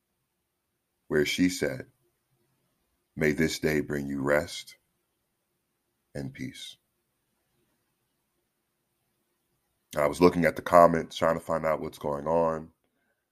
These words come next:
People are saying, "Rest in peace." Googled, and it turns out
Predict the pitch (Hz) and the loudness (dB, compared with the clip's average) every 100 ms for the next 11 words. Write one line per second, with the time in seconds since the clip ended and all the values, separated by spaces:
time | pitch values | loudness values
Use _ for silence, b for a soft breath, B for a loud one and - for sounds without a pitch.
0 | _ _ _ _ - 82 80 71 - 76 | _ _ _ _ -10 -8 -8 -10 -8 -6
1 | 73 71 76 - 67 - 87 80 - - | -4 -4 -6 -8 -14 -4 -2 -2 -6 -16
2 | - _ _ _ _ _ _ _ _ _ | -20 _ _ _ _ _ _ _ _ _
3 | _ _ _ _ _ _ _ _ _ _ | _ _ _ _ _ _ _ _ _ _
4 | _ _ _ _ _ _ _ _ _ - | _ _ _ _ _ _ _ _ _ -2
5 | 87 98 107 107 - _ _ _ _ _ | 0 2 0 -2 -10 _ _ _ _ _
6 | _ _ _ _ _ _ _ _ _ _ | _ _ _ _ _ _ _ _ _ _
7 | _ _ _ _ _ _ _ - 85 69 | _ _ _ _ _ _ _ -20 -16 -10
8 | 80 82 80 65 65 67 | -2 -2 -2 -4 -4 -8